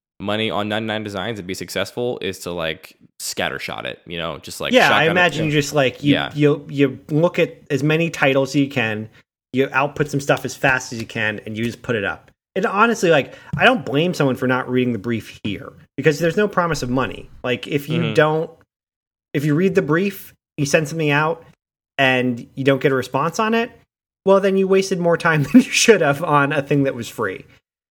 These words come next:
Speaker 2: So I don't really begrudge it, but, like, you know, I'm not gonna pi-, you know, I would, if I were in charge of the project, I'm definitely not qualifying anybody who is, uh, or, or however you select. I'm not selecting anyone who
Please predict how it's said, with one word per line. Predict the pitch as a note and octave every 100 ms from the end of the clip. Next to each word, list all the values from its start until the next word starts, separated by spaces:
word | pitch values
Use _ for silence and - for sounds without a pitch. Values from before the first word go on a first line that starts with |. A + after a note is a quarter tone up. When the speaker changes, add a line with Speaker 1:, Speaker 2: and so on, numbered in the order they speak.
| -
Speaker 2:
So | G3
I | G3+
don't | B3 A#3
really | G#3+
begrudge | E3+ C3+ C3 D#3 C3
it, | A#2
but, | A#2 B2+
like, | A#2+ A2+ - - _ _ _ _ _
you | A#3+
know, | E3 G#2+ G#2+ -
I'm | F3+
not | F#3+ F3+
gonna | D#3+
pi-, | C#3+ D#3
you | E3 D3
know, | G#2+
I | A2+
would, | B2+ C#3+ C#3 C#3 D3+
if | C#3+
I | D#3
were | E3 D#3+
in |
charge | C#3 B2 A2
of | A2+
the | A2
project, | - G#2+ G#2+ A2
I'm |
definitely | A#2 D3 C#3 B2
not | A#2 A2 G#2 - _ _ _
qualifying | - B2 B2 A#2+ A2+ G#2
anybody | G2+ G2 F#2+ F#2+ F#2+
who | B2 G#2
is, | G2+ F#2+ G2+
uh, | F2 F2 F2 _ _ _ _ _ _ _
or, | A#2+ B2
or | C#3
however | C#3+ C#3 C#3+ C3+
you | C3
select. | A#2 A2+ G#2 F2+ -
I'm | B2+
not | D3+ D3
selecting | C3+ B2+ C3+
anyone | A#2 G#2 G2+ F#2+
who | A2